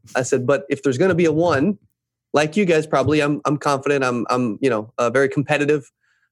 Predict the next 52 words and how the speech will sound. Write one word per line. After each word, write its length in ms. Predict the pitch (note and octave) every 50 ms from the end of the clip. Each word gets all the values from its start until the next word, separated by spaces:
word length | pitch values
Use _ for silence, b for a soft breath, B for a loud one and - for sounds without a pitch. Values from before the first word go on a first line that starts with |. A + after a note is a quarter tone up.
| _ -
um, 240 | - A#2+ A#2+ A#2+ A2
super 240 | - - D#3+ D#3 D3+
driven. 480 | C3+ B2 D#3 D#3+ D3+ D3 D3 D3+ C#3+ -
If 100 | - B2+
there's 120 | - C3+ B2
gonna 140 | D#3+ E3+
be 120 | E3 E3+ D#3+
a 40 | D3
one, 220 | D3 D3 D3+ D3
I'm 60 | C#3 C#3
gonna 100 | C#3 C3+
be 80 | C3+
the 100 | A#2+ A#2
one." 300 | G#2+ A2+ A2 G#2 G2 - _ _ _ b b b b b b b b -
And 100 | - -
so 100 | D#3 -
in 180 | - E3+ G3
that 160 | G3 F3+ - C3
moment, 560 | D3+ D3+ E3 F#3 F#3+ D#3+ C#3+ D3 D#3+ D#3+ - - - _ -
um, 540 | B2+ C3 C3 C3 C3 B2+ B2+ B2+ B2 A#2 - _ _ _ _ - -
I'm 80 | C3+ C#3+
a 60 | D3
big 200 | C#3 D#3 D3+ D3
goal 200 | C#3 D3 D3+ C#3+
setter. 400 | C#3 - - A2+ G#2+ A#2 C#3+ D#3 - _ _ _ _ _ _ _ _ _ _ _ _ -
So 120 | - B2+ C#3+
in 100 | D#3 D#3+
that 160 | D#3+ - C3+
moment, 280 | C#3+ D#3 E3+ D#3+ C#3
I 80 | C#3 C#3+
wrote 280 | C#3+ C#3+ D#3 D#3 - B2
down, 320 | D3 D3+ C3 G#2 F2 - _ - - _ _ _ - - _ -
"I 220 | B2 C3 D3 E3+
will 320 | F3 E3 E3 E3+ F3 E3 C#3
earn 300 | C#3 D3 D3+ D3 C#3+ -
one 100 | C3 C#3+ D#3+
hundred 200 | E3+ D#3+ D3+ D#3
thousand 260 | C#3 C#3+ C#3 C#3+ C3+
dollars 380 | C3+ B2+ C3 B2+ C3 C3 -
my 200 | C3+ C3 C#3 C#3+ C3+ - -
first 340 | C#3+ C#3+ C3+ - - - C3+
year 120 | C3+ C3+
in 60 | B2
the 100 | B2 C3
insurance 340 | C3+ C3 - - C#3 C3+ C3+
business." 420 | - B2+ A#2 G2+ A2 A#2+ A#2+ - - A#2+
I 100 | B2 B2
dated 460 | B2 B2 A#2+ C#3 D#3 E3 F#3+ F#3 G3
it, 80 | - -
I 120 | C3+ C3+
signed 500 | C3+ - - - - E3 F#3+ G3 F#3+ D#3
it, 200 | B2+ D3 - -